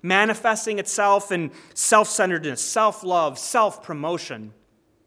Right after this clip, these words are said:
Pride is the defining sin of fallen human nature, and it's a soil in which many other sins sprout,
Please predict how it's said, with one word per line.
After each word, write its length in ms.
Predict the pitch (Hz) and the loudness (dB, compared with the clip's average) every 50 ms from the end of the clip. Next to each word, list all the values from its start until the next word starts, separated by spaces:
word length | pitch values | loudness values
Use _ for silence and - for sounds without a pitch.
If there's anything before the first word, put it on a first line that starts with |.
| _ _ _ _ _ _ _ _ - _ _ _ _ _ _ _ _ _ _ _ | _ _ _ _ _ _ _ _ -20 _ _ _ _ _ _ _ _ _ _ _
Pride 520 | - 208 196 208 220 240 233 240 240 220 | -2 0 2 4 4 6 4 4 2 0
is 160 | 196 190 160 | -6 -8 -6
the 100 | 160 175 | -6 -6
defining 800 | 180 160 160 156 160 - 165 170 185 190 196 196 190 196 202 196 - | -4 -4 -6 -6 -6 -8 -6 -6 -6 -6 -6 -6 -6 -8 -8 -10 -10
sin 680 | - - - - 190 165 147 139 131 131 131 135 143 - _ | -8 -8 -6 -6 -6 -6 -6 -6 -6 -8 -10 -12 -14 -12 _
of 280 | 151 143 139 135 127 | -6 -6 -6 -6 -10
fallen 480 | - - - - 170 165 160 165 165 156 | -16 -20 -14 -6 -4 -2 -2 -2 -4 -6
human 260 | 147 147 147 143 139 | -8 -10 -10 -10 -10
nature, 300 | 131 127 123 120 - 131 | -8 -10 -10 -10 -10 -10
and 80 | 135 143 | -10 -8
it's 160 | 147 - - | -8 -8 -6
a 40 | - | -4
soil 800 | - - - - - 247 247 240 208 180 156 131 123 139 175 - - - _ _ | -4 -4 -4 -2 -4 -2 0 0 2 2 0 0 -2 -6 -8 -10 -16 -20 _ _
in 160 | 165 170 175 | -12 -10 -6
which 400 | 175 185 190 185 - - - - - _ _ _ _ _ _ _ _ _ | -6 -6 -6 -6 -8 -10 -10 -10 -12 _ _ _ _ _ _ _ _ _
many 480 | 147 151 160 170 175 185 190 190 202 | -12 -8 -6 -4 -4 -4 -4 -4 -4
other 260 | - 175 170 160 165 156 | -4 -4 -4 -4 -4 -8
sins 460 | - - - 156 143 143 143 139 - | -8 -8 -8 -8 -8 -8 -8 -6 -6
sprout, 840 | - - - - _ 165 160 156 160 165 175 175 180 - - - | -4 -6 -6 -6 _ -6 -4 -2 -2 -2 -4 -6 -10 -14 -20 -20